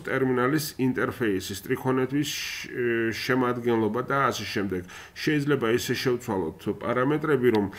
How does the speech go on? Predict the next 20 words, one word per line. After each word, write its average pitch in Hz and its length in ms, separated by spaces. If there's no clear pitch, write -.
აი, 101 640
ტერმინალში 147 560
ყოველი 139 400
ახალი 117 400
სტრიქონი 127 560
არ 127 320
აჩვენებდეს 135 800
მომხმარებლის 123 960
სახელს. - 800
აი, 117 140
რო 117 160
გადავდივართ, 110 640
კო-, 73 320
კონტროლ 104 500
X-ით - 300
რო 90 160
გადავდი-, 110 400
გამოვალთ, 113 480
აი, 107 80
აა, 104 80